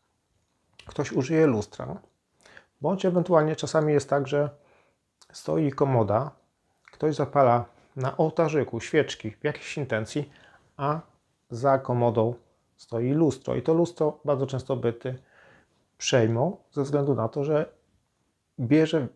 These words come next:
pośrednio udział w rytuale. E, bardzo często jest tak, że właśnie ludzie kupują różnego rodzaju lustra w antykwariatach na przykład i nie wiedzą, że te lustra przeszły już wiele rytuałów,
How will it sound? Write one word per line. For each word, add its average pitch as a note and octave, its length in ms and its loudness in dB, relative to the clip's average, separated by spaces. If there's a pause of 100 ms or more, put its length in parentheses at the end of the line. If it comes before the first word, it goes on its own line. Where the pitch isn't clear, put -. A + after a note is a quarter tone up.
pośrednio C3 640 2
udział B2 440 2
w A2+ 60 -12
rytuale. A2 520 -2 (960)
E, C3 160 -2 (100)
bardzo D3+ 220 4
często D3 280 -4
jest B2 100 -8
tak, C3+ 200 0
że B2 160 -2
właśnie B2+ 280 -2
ludzie C#3 200 -2
kupują C3+ 440 -2 (180)
różnego D3 340 -2
rodzaju B2 400 4
lustra A#2+ 580 -2 (320)
w - 40 -6
antykwariatach A#2 1080 -2
na B2 80 -10
przykład - 440 -10
i - 80 -8
nie D#3 120 0
wiedzą, D#3+ 300 4
że D3+ 280 2 (380)
te D3+ 100 -4
lustra D#3+ 420 0 (1000)
przeszły C#3+ 340 2
już C3 340 -4
wiele C3+ 320 4
rytuałów, B2 500 0